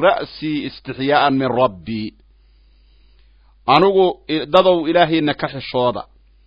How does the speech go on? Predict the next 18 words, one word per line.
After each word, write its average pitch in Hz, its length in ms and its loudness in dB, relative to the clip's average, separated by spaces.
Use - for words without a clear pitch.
Anugu 185 340 4
markii 185 400 -2
aan 156 200 -2
musqusha 160 520 -4
gelayo 160 500 2
waxaan 147 320 -2
ahaadaa 135 380 0
madaxiisa 139 600 -4
mid 147 240 -4
daboola, 113 460 -2
anoo 151 180 0
Ilaahay 139 260 0
ka 127 140 -10
xishoonaya. 113 500 -6
Ilaa 131 220 2
qofku - 340 0
markuu 151 340 -2
xishoonayo 139 720 -2